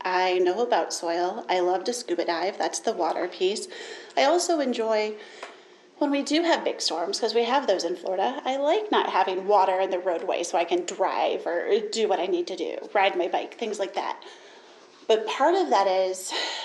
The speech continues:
because it is a volunteer elected position. It is our only one in the state of Florida that is like that. The rest of the positions do get paid. It's really educating yourself. It's educating the community. And I wanna bring those pieces back.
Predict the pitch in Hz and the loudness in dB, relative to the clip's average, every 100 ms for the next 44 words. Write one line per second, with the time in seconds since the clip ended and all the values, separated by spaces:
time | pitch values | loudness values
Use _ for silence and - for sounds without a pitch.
0 | - 233 233 208 196 208 202 196 196 190 | -2 0 2 2 2 2 2 2 2 -2
1 | - - 208 202 196 202 196 208 196 175 | -8 -12 -2 2 2 2 0 -2 -2 -2
2 | 170 247 - 254 262 262 320 294 - 196 | -4 -4 -4 -6 -4 -2 0 0 -2 -2
3 | 208 208 196 196 175 175 202 240 254 262 | -2 -2 -4 -6 -4 -4 -4 -8 -8 -6
4 | 269 269 - 254 294 320 330 - 320 - | -6 -6 -8 -6 -4 -6 -8 -10 -8 -8
5 | - 247 262 262 - 311 349 - 202 175 | -4 -4 -4 -8 -6 -4 -4 -4 -4 -2
6 | 185 - 220 220 202 208 208 214 202 202 | -6 -6 -8 -8 -6 -6 -6 -6 -4 -4
7 | - 196 190 226 - 240 - - - - | -6 -8 -6 -6 -8 -16 -16 -18 -20 -20
8 | - - - - - _ _ _ 262 269 | -20 -20 -20 -20 -20 _ _ _ -4 -2
9 | 294 349 349 349 262 320 - 220 185 - | 0 0 0 -2 -4 -6 -6 -4 -4 -4
10 | - - - - 247 - 226 220 262 269 | -6 -10 -14 -6 -6 0 -2 0 -4 -4
11 | 277 262 - 214 208 220 - - - - | -2 -2 -4 -4 -4 -4 -6 -8 -12 0
12 | 220 214 233 277 302 254 220 196 208 214 | 4 4 4 2 2 0 2 0 0 -4
13 | - 262 233 190 - 165 - 311 - | -4 -2 0 -2 -4 -4 -4 -8 -10